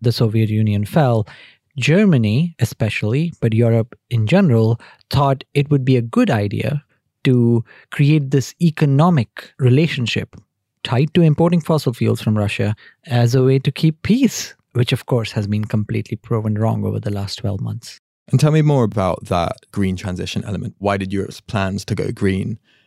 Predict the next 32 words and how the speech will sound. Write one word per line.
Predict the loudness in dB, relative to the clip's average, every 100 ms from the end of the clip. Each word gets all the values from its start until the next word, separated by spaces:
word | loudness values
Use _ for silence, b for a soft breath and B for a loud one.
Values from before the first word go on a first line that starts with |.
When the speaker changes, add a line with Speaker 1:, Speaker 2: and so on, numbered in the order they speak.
| _
Speaker 2:
mean | -4 -2 -2
that | -4 -6
it | -6
ended | -6 -6
up | -8 -2
relying | 0 0 0
more | -2 0 0 0 -2
on | -4
Russian | -6 -6 -6
fossil | -6 -8
fuels? | -8 -8 -8 -14 _ _ _ _
Speaker 1:
So | -4
coal | -4 2 4 4 2
is | 0
the | 2
dirtiest | 2 2 2 0
fossil | -4 -6 -6
fuel, | -6 -6 -6 -8 -2
and | 2 2 2
Europe | 2 2 2
burned | 2 2 2
a |
lot | 0 0
of | -6 -10
coal, | -10 -10 -18
of | -16 -4
course, | 0 0 -4 -6
going | -2 -2 -2
back | -4 -4 -8
all | -2 0
the | 2
way | 2 2 0